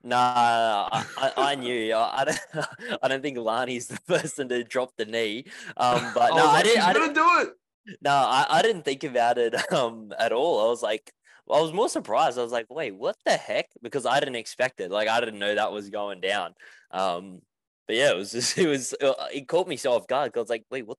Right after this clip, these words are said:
Speaker 1: the hell? Someone's been in our room." And I, like, looked, I was like, "There's, like, a million candles." I was like,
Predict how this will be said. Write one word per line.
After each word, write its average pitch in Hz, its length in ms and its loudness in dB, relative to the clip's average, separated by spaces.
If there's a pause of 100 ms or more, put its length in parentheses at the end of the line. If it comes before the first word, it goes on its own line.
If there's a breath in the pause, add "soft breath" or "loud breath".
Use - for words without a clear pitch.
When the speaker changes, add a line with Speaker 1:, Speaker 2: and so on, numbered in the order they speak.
Speaker 1:
the 120 100 -2
hell? 127 220 -4
Someone's 214 320 -8
been 156 180 -6
in 160 140 -2
our 123 180 2
room." 127 380 -2 (320 loud breath)
And 139 120 2
I, 139 140 6
like, 123 260 4
looked, 139 320 -2
I 135 40 2
was 113 80 -2
like, 120 160 0 (100)
"There's, 180 100 -10
like, 226 140 2
a 220 40 0
million 226 440 2
candles." 180 540 -2
I - 20 -6
was 120 140 -8
like, 120 160 -10